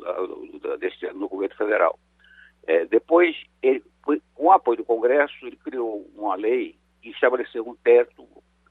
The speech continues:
para a cobrança do I C M S de, de bens como telecomunicações, energia e combustíveis.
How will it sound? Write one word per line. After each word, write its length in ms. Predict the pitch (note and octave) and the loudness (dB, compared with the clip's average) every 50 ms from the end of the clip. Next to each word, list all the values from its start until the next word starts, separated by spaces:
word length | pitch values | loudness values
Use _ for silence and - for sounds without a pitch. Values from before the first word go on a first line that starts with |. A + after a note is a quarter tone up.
| _ _ | _ _
para 340 | - A#2 A2+ A2+ A#2 A#2+ A#2 | 0 2 4 4 4 2 -2
a 40 | A2+ | -4
cobrança 480 | - B2+ A2+ G#2 G#2+ G#2+ A2 G#2 - A#2+ | -4 -4 -4 -2 -2 -4 -4 -6 -6 -10
do 80 | A#2 | -14
I 40 | G#2+ - | -14 -10
C 80 | - A2+ | -8 -6
M 180 | A2 G#2 G2+ G2+ | -6 -6 -4 -4
S 360 | G#2 G#2 G#2 - _ _ G#2 | -4 -6 -6 -8 _ _ -20
de, 200 | _ G#2+ G2+ - _ | _ -20 -20 -20 _
de 220 | - G#2+ G#2+ G#2 G2+ | -14 -12 -10 -8 -4
bens 400 | - A2 A2 A2+ A#2+ B2 - - - | 0 0 0 0 0 -4 -8 -10 -6
como 420 | - A2+ G#2+ G#2 G2+ G2+ F#2 - - - - - - - - | -2 0 0 0 -2 -8 -8 -10 -16 -20 -20 -20 -20 -10 -2
telecomunicações, 960 | - G#2 G#2 - - A2 G#2+ G#2+ - - G#2 - - - G#2 A2 A2 G#2 - | 0 0 0 2 0 -2 -2 -2 -2 -4 -4 -4 -4 -8 -8 -6 -6 -4 0
energia 440 | A#2 G#2+ G2 G#2 G2+ E2+ - G#2+ G#2 | 0 0 0 0 -4 -4 -4 -6 -8
e 20 | G2 | -6
combustíveis. 640 | - G2+ G2 F#2 - - - D2+ C#2+ - - - | -6 -8 -10 -10 -14 -16 -16 -16 -16 -16 -16 -18